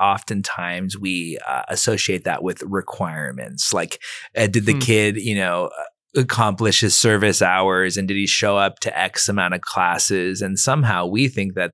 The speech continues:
Speaker 2: Can he recite the prayer?
Speaker 1: are those requirements manifesting readiness? I would challenge us to say that probably not, or at least it hasn't been the case. That hasn't been things that have lined up with each other, at least what I've seen in most places.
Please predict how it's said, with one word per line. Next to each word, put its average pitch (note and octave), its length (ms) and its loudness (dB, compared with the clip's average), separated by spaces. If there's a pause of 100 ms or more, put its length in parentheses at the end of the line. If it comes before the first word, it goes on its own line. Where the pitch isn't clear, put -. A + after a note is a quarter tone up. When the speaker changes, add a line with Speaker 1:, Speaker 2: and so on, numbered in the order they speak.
Speaker 2:
Can C#3+ 160 2
he C#3+ 80 2
recite D3+ 400 0
the C#3+ 160 2
prayer? C3+ 400 0
Speaker 1:
are A2 120 4
those C3 300 4
requirements A2 1000 2
manifesting G2+ 760 -2
readiness? D#2+ 720 -4 (800)
I D4 100 4
would G4+ 160 4
challenge E3+ 420 4
us C#3 200 4
to B2 120 2
say B2+ 220 6
that A#2 280 2
probably F#3+ 300 2
not, D3 360 4
or G2+ 60 8
at G#2 120 4
least B2 220 2
it - 80 4
hasn't A#2+ 580 0
been G#2+ 200 2
the G2+ 80 0
case. G2 340 0
That F#2+ 160 2
hasn't G#2+ 320 0
been G2 180 0
things G2+ 220 0
that F2+ 140 0
have F#2 180 0
lined F#2+ 380 0
up F#2+ 140 0
with - 140 -2
each F#2 160 0
other, F2+ 220 2
at E2 80 -6
least F#2+ 220 -2
what F2+ 100 0
I've E2+ 160 0
seen F2 160 -4
in E2 80 -6
most E2 260 -6
places. F2+ 640 -4